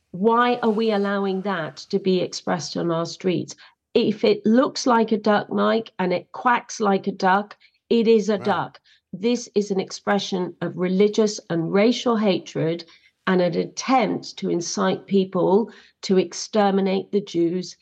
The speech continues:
Speaker 1: yet again, yet again. It is barely out of, you know, people living today. It is in their collective
Speaker 2: Mm.
Speaker 1: memory what happened to the Jews during
Speaker 2: Mm.
Speaker 1: the Holocaust.
Speaker 2: Well, let's not,
Speaker 1: How?
Speaker 2: let's not forget
Speaker 1: How can
Speaker 2: that
Speaker 1: we allow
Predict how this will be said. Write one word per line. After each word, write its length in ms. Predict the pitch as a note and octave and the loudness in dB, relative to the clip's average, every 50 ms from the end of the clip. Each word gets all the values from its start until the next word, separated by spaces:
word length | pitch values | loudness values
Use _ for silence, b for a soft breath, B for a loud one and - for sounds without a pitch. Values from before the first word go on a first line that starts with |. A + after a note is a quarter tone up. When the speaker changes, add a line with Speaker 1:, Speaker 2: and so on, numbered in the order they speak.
| _ _ _ | _ _ _
Speaker 1:
yet 600 | - E3 D#3 E3 F#3 G3 G3 G3 G3 G3 - - - _ | -12 -10 -2 0 2 2 2 2 0 -4 -8 -14 -8 _
again, 640 | F#3 F#3+ D#3+ - G3 F3+ E3 D#3 D3 D3 D3+ D3 C#3+ - _ - | -4 -4 0 0 0 0 2 0 -2 -2 -4 -6 -10 -16 _ -8
yet 380 | F3+ F3 A3 A3 G#3+ G3+ G#3 | 0 2 2 2 2 2 0
again. 540 | G#3 G3 F#3+ F#3+ D#3+ - D3 D3+ C#3+ C#3+ C#3+ - _ _ _ | 0 -2 0 -2 -2 -2 -2 -4 -4 -6 -8 -12 _ _ _
It 160 | - G#3+ G3 | -2 0 2
is 140 | G#3+ G3 G3+ | 2 0 0
barely 580 | - - - - A3+ A3+ A3+ A3+ A3+ G#3+ G3+ G3 | -2 -4 -2 2 4 4 4 6 6 4 4 4
out 320 | F#3 F3+ F3+ F3+ F3+ - | 2 2 0 -2 -2 -2
of, 260 | G3+ F3+ F3 E3 E3 - _ _ _ _ _ _ _ _ | -2 -2 -2 -6 -10 -16 _ _ _ _ _ _ _ _
you 140 | - G#3 G#3 | 2 4 4
know, 120 | G3 F3+ | 4 4
people 420 | F3+ - - - A#3+ A#3+ G3+ A3 G#3 | 2 -2 -4 -2 -2 -2 0 0 0
living 400 | G#3 G#3 G#3 G#3 F#3+ F#3+ F#3+ F#3 | 2 2 2 2 2 0 0 -2
today. 720 | - G3 E3+ - - G3+ G#3 A3+ A3 G3 E3 D3 - - | -4 -8 -12 -6 -2 0 2 4 4 4 2 0 -4 -6
It 140 | - - - | -8 -4 -2
is 160 | F#3+ F3+ C#3+ | -2 0 2
in 160 | G3 F#3+ F#3 | 2 2 2
their 160 | F3+ F3 E3+ E3 | 2 0 -2 -4
collective 520 | E3 F3 F#3+ F3+ F3 - - - F#3+ F3+ | -6 -6 -6 -6 -6 -8 -4 -4 -2 0
Speaker 2:
Mm. 100 | F#3 F#3 F3 | 0 0 0
Speaker 1:
memory 300 | E3+ E3+ D#3+ D#3 D3 D3+ | 0 0 -2 -2 -2 0
what 240 | D#3+ E3 - - F#3 | 0 0 -2 0 -2
happened 320 | F#3 F3+ - - E3+ E3+ | -2 -2 -2 -4 -4 -4
to 100 | - F#3+ | -4 -6
the 100 | E3+ E3 | -6 -6
Jews 480 | E3 - F#3 F#3 D#3+ D3+ D3+ D3 - - | -2 -2 0 0 0 0 -2 -4 -8 -8
during 240 | - F3 F3+ F3 E3+ | -4 -2 0 0 0
Speaker 2:
Mm. 20 | |
Speaker 1:
the 100 | E3 E3+ | 0 0
Holocaust. 600 | F3 F3+ F#3 F#3+ F3+ F#3 D3+ D3 C#3 C#3 C#3 G3 | 0 2 2 0 0 -2 -4 -2 -2 0 0 -2
Speaker 2:
Well, 140 | E3 A#2 B B B B B B - | -2 -6 B B B B B B -10
let's 220 | E3+ E3 - - | -8 -6 -2 -2
not, 140 | B3 B3 B3 | 0 0 2
Speaker 1:
How? 120 | A#3+ G#3+ | 2 2
Speaker 2:
let's 200 | E3 C#3+ D3+ D3+ | 2 2 0 0
not 200 | D#3+ D#3+ C#3 - | -2 -2 -4 -2
forget 320 | - D3 C3+ B2 - C3 A#2+ | -4 -2 0 2 2 2 2
Speaker 1:
How 40 | - | 0
can 80 | - | -2
Speaker 2:
that 100 | A3+ A3 | -2 0
Speaker 1:
we 120 | G3+ G3 F#3 F3 F3 E3+ D#3+ | 2 2 0 -2 -4 -8 -8
allow 180 | D#3 D3+ D3+ | -8 -8 -8